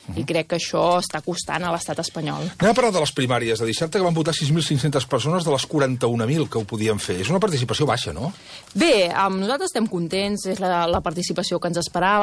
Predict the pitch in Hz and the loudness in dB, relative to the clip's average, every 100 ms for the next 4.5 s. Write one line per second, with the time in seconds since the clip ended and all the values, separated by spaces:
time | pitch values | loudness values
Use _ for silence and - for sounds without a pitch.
0 | 196 214 208 - 175 175 175 190 190 208 | 4 2 0 -4 -4 -2 0 0 2 0
1 | 202 190 180 - 196 220 - 165 180 196 | 0 -2 -4 -6 -2 -2 -2 -2 -2 -2
2 | 185 175 - 202 - 208 196 196 196 190 | -2 -4 -2 -4 0 2 4 4 2 0
3 | 170 160 - 175 175 165 160 156 151 165 | -4 -6 0 0 2 -2 -2 -2 -4 -6
4 | 156 190 190 208 | 0 2 4 0